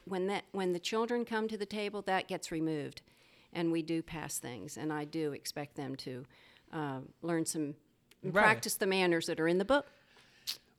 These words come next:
Speaker 2: I was discussing something with my children the other day, um, because I said, I said earlier, and I wasn't kidding, manners and grammar are, are both something that, and
Speaker 1: Yes.
Speaker 2: when I was a child,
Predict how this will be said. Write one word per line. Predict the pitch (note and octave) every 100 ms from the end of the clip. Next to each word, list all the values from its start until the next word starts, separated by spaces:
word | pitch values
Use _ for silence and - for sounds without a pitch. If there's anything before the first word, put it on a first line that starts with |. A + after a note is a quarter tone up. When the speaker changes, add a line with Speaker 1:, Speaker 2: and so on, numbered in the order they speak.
| _ _ _
Speaker 2:
I | A3
was | G3
discussing | G#3+ - B3+ G#3+ G#3
something | - F#3 F3+
with | E3
my | D#3+ D3
children | - A#3 E3 B2+
the | B2
other | A#2+
day, | B2+ E3 D3+ B2
um, | - A2 G#2+ G#2 G2+ - _ _
because | D3 C#3 D3 C3+ - - - - - -
I | D3+
said, | C#3 D#3+ C3+
I | D3+
said | C#3+ D#3
earlier, | D3 C#3 B2+ B2
and | A#2+
I |
wasn't | A#2+ A#2 A2+
kidding, | - C3 A2 A2
manners | A2+ A2 G#2+
and | A2
grammar | A2 G#2 G#2
are, | G#2 G#2+ A2 A2 -
are | A2
both | G#2+ G2+ -
something | - A2+ - G#2 G#2
that, | G#2
and | G#2+
Speaker 1:
Yes. | F3+ E3 C#3 - -
Speaker 2:
when | A#2+
I | A2+
was | A#2+ A2+
a |
child, | A#2+ - - C3 C3+ B2+ B2